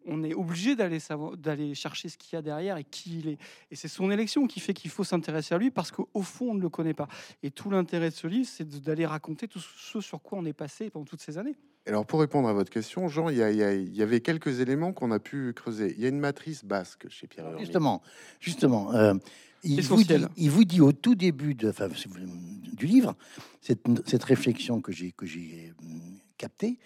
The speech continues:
Speaker 3: il dit : « Je suis bordelais tous les jours et basque pour toujours. » Ça m'a rappelé, vous allez voir, je sais pas si vous... Euh, ça m'a rappelé une réflexion de Michel Sainte-Marie dans le livre d'entretien que j'avais fait avec lui, où Michel Sainte-Marie disait, euh, « On, on parle des Basques de l'intérieur,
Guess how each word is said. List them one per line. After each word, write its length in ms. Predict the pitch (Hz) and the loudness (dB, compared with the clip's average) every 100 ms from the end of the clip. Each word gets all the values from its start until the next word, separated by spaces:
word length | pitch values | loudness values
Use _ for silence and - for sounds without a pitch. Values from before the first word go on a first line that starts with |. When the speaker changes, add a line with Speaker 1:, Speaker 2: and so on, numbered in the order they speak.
| - - - - _ - | -20 -20 -20 -20 _ -10
Speaker 3:
il 100 | 117 | -6
dit : « 220 | 147 233 | 2 4
Je 140 | 147 | 4
suis 260 | 170 - 175 | 0 0 0
bordelais 560 | 131 185 143 165 143 127 | 4 4 8 8 8 4
tous 160 | 214 | 4
les 160 | 190 175 | 4 4
jours 440 | 139 196 240 269 - | 4 2 2 2 -4
et 100 | 165 | -4
basque 460 | 143 208 202 - 110 | -2 -4 -4 -4 -6
pour 300 | - 101 - | -4 -8 -8
toujours. » 720 | - 160 104 95 87 - - - _ - - | -8 -8 -6 -8 -10 -14 -20 -20 _ -20 -20
Ça 140 | - 170 | 0 4
m'a 100 | 196 | 4
rappelé, 320 | 170 160 262 | 4 2 2
vous 80 | 165 | 4
allez 80 | 175 | 4
voir, 160 | 190 | 4
je 60 | - | 0
sais 60 | |
pas 120 | 156 175 | 0 -2
si 120 | 147 | -2
vous... 220 | 143 127 - - - - - | -8 -8 -10 -16 -20 -12 0
Euh, 200 | 117 117 | 2 2
ça 120 | 160 | 0
m'a 100 | 165 | 0
rappelé 260 | 170 - | 0 2
une 80 | 143 | 4
réflexion 460 | 147 151 165 - 165 | 4 2 0 0 0
de 80 | 113 | 2
Michel 300 | 170 196 156 | 0 -2 -2
Sainte-Marie 420 | 151 131 123 127 | -2 0 0 0
dans 140 | 107 | -2
le 80 | 101 | -4
livre 220 | 107 127 | -4 -4
d'entretien 460 | 104 101 104 - 110 | -4 -6 -8 -6 -6
que 60 | |
j'avais 220 | 90 92 95 | -4 -6 -6
fait 140 | 110 | -6
avec 280 | 92 101 - | -4 -6 -4
lui, 220 | 135 196 - - - - | -6 -6 -12 -20 -16 -2
où 80 | 113 | 2
Michel 280 | 135 170 | 4 4
Sainte-Marie 480 | 135 135 120 143 139 | 2 0 2 4 4
disait, 460 | 120 110 120 117 107 - - _ - | 2 2 6 6 4 -4 -20 _ 2
euh, « 200 | 107 147 - | 4 4 4
On, 220 | 262 240 233 | 4 4 4
on 120 | 127 | 4
parle 340 | - 147 123 | 8 6 6
des 140 | 104 107 | 0 4
Basques 380 | 143 143 - | 4 4 2
de 120 | 107 98 | 0 2
l'intérieur, 920 | 147 165 151 117 120 127 151 202 | 2 2 0 0 2 2 2 -2